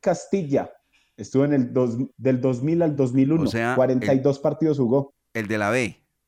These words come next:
Speaker 1: El de la B, sí, señor.
Speaker 2: Ah, bueno. Catorce
Speaker 1: También
Speaker 2: años como profesional, dice el hombre, estuvo jugando fútbol.
Speaker 1: También jugó en el Leganés, en el Deportivo Alavés.
Speaker 2: Lo que pasa es
Speaker 1: Y
Speaker 2: que,
Speaker 1: ahí
Speaker 2: mire, le pone Real Madrid, pero no le pone la otra partecita.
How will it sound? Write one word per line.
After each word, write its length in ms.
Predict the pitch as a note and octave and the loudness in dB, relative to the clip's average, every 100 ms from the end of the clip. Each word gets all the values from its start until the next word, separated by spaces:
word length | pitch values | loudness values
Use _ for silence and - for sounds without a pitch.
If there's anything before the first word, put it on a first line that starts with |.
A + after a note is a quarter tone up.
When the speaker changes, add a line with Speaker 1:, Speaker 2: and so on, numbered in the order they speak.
| _ | _
Speaker 1:
El 180 | G#2+ G#2 | -6 -4
de 140 | G2+ | -2
la 140 | G2 F#2 | -2 -2
B, 180 | G2+ G2+ | -2 -2
sí, 120 | G2 | -4
señor. 300 | G2 G2 G2+ | -4 -4 -2
Speaker 2:
Ah, 40 | A2 | -4
bueno. 320 | A2 A2+ D2 _ _ _ _ _ _ | -8 -12 -16 _ _ _ _ _ _
Catorce 460 | - G#2 - D3 B2 | -12 -6 0 0 4
Speaker 1:
También 120 | A2+ | 4
Speaker 2:
años 200 | A2 C3 | 6 4
como 200 | C3+ B2+ | 2 -4
profesional, 560 | - A2+ G2+ A2 B2 A#2+ | -2 -2 -2 -2 -4 -6
dice 220 | B2 B2 | -8 -8
el 80 | A#2+ | -6
hombre, 220 | A#2+ A2+ | -8 -10
estuvo 400 | - A#2 A#2+ A2 _ | -8 -6 -6 -8 _
jugando 400 | - G#2+ G#2 A2+ | -10 -6 -4 -4
fútbol. 360 | G#2 G#2+ F2+ - _ _ _ _ _ _ | -4 -6 -8 -18 _ _ _ _ _ _
Speaker 1:
También 400 | - A2+ A2+ B2+ | 0 4 6 6
jugó 260 | B2 C3+ C#3 | 6 6 6
en 100 | C#3 | 8
el 160 | C3+ | 8
Leganés, 680 | A#2 G#2 G#2 G2 B2 D3+ C#3 | 8 6 2 2 4 4 4
en 100 | A#2+ | 0
el 80 | G#2+ | 0
Deportivo 540 | G#2 - G#2 - A#2+ | -2 -4 -4 2 4
Alavés. 720 | A#2+ G#2+ B2+ D#3+ - - _ _ | 4 4 4 2 -2 -20 _ _
Speaker 2:
Lo 100 | G2 | -14
que 140 | G2+ G#2+ | -10 -6
pasa 180 | A#2+ | -4
es 80 | C3+ | 0
Speaker 1:
Y 40 | G#2+ | 2
Speaker 2:
que, 60 | |
Speaker 1:
ahí 60 | C3+ | 0
Speaker 2:
mire, 320 | C#3 G2+ - - | 0 -6 -10 -14
le 180 | G#2+ G#2+ | -8 -6
pone 420 | - A#2 C#3 - | -4 -4 -4 -8
Real 500 | - G2+ A2 A#2 C3 | -10 -6 -4 -2 -2
Madrid, 440 | C#3 D3+ D3+ E3 E3+ | 0 0 0 0 -2
pero 120 | - A2+ | -2 -2
no 140 | A2+ | -2
le 120 | A#2+ | -4
pone 260 | - C3 C3 | -6 -6 -2
la 100 | A2+ | -2
otra 240 | G#2 A#2+ | -4 -6
partecita. 720 | A2+ F#2+ G2 F#2 A#2+ - D2 | -6 -6 -8 -6 -8 -12 -20